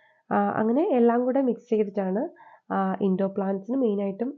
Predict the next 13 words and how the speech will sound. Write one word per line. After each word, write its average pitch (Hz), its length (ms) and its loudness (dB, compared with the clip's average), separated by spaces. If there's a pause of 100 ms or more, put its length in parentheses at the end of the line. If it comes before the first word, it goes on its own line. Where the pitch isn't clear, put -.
(120)
ആ, 185 260 -8
പോട്ട് 175 240 -4
മിക്സ് 180 240 -8
തയ്യാറാക്കുന്നത്. 185 640 -4 (480)
അപ്പോൾ 269 160 2
അതൊക്കെ 285 280 2
ഒന്ന് 240 140 0
കാണിക്കാമെന്ന് 220 520 0
ഓർത്തു. 214 240 -4 (600)
അപ്പോൾ 277 160 4
നമുക്ക് 277 280 2 (100)
വീഡിയോയിലേക്ക് 214 480 2
കിടക്കാം. 165 320 -6